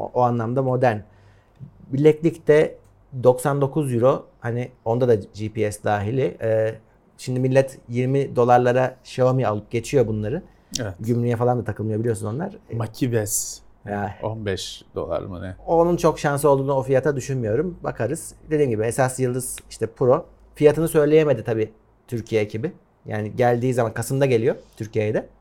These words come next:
Speaker 1: Ama geldiğindeki kur ne olur ne biter kimse bir şey bilmediği için fiyat tahmini yapamıyorlar ama işte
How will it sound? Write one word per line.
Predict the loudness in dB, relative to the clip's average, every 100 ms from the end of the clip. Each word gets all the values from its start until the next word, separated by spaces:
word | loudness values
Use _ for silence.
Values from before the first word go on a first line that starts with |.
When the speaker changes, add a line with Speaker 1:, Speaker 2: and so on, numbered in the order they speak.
| _ _ _ _ _ _
Speaker 1:
Ama | 2 2 2
geldiğindeki | 2 4 4 2 0 -2
kur | -2 0 4
ne |
olur | 6 4 2
ne | -2 -4 -12 -8
biter | -2 -2 -2
kimse | -6 -4 -2
bir |
şey | -2 0
bilmediği | 0 -2
için | -2 -6
fiyat | 0 0 0
tahmini | -6 -4 -2
yapamıyorlar | -2 -2 -2 0 0
ama | 0 -2
işte | -4 -6